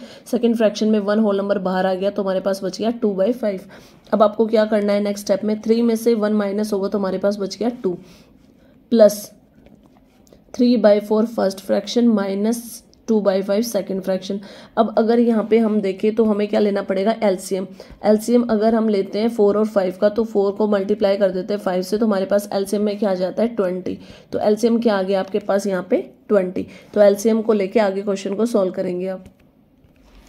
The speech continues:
टू as it is रहेगा हमारे पास, प्लस जो हमारे फ्रैक्शंस का डिनोम-, एलसीएम ले रहे हैं हम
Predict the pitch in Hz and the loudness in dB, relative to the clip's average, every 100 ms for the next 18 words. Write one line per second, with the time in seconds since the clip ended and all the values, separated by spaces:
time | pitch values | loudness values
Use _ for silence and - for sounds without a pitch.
0 | - _ _ _ _ _ _ - 240 233 | -20 _ _ _ _ _ _ -4 -2 0
1 | - 208 214 208 226 226 208 202 220 214 | 0 2 2 2 0 2 0 0 0 -2
2 | 190 196 220 233 - - _ - 214 277 | -2 -4 -4 -4 -8 -20 _ 0 2 2
3 | - - - - 214 233 214 214 214 240 | -2 -14 -20 0 4 6 4 0 2 2
4 | 240 269 262 269 233 220 220 220 214 214 | 4 0 0 2 2 2 2 0 2 2
5 | 220 233 220 196 196 226 269 | 4 2 2 0 0 -2 -2